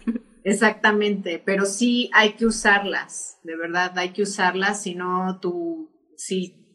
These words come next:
si no tu marca así como que se va, va a estar más olvidada. O sea, es realmente una buena manera de,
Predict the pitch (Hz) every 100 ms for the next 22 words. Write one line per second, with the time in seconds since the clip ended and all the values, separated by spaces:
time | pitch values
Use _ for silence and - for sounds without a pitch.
0 | _ _ - 208 208 220 240 226 233 226
1 | 226 226 214 180 175 170 185 175 185 190
2 | 208 196 220 202 190 196 190 165 151 151
3 | 151 - 170 - - 196 196 202 202 208
4 | 202 196 185 190 190 190 175 170 175 170
5 | 170 160 -